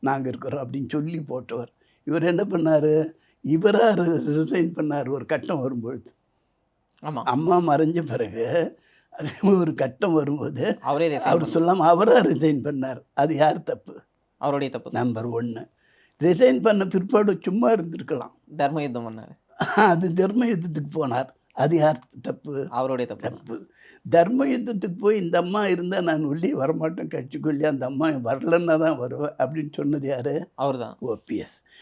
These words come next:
Speaker 1: அவரை சிறைக்கு அனுப்பணுன்ற அளவுக்கு முய-, முயற்சி எடுத்து அதுல வெற்றி கண்டது யாரு?
Speaker 2: ஓ பி எஸ்.
Speaker 1: ஓ பி எஸ். அது யாரை வச்சு?
Speaker 2: பாஜக வச்சு.
Speaker 1: பாஜக வச்சு.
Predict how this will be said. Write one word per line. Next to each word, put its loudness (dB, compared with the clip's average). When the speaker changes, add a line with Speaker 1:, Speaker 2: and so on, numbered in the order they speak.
Speaker 1:
அவரை 2
சிறைக்கு 4
அனுப்பணுன்ற 2
அளவுக்கு 0
முய-, 0
முயற்சி -2
எடுத்து -4
அதுல 0
வெற்றி -4
கண்டது 0
யாரு? 0
Speaker 2:
ஓ -8
பி -8
எஸ். -16
Speaker 1:
ஓ -4
பி -8
எஸ். -8
அது 2
யாரை 4
வச்சு? -4
Speaker 2:
பாஜக -2
வச்சு. -10
Speaker 1:
பாஜக -4
வச்சு. -10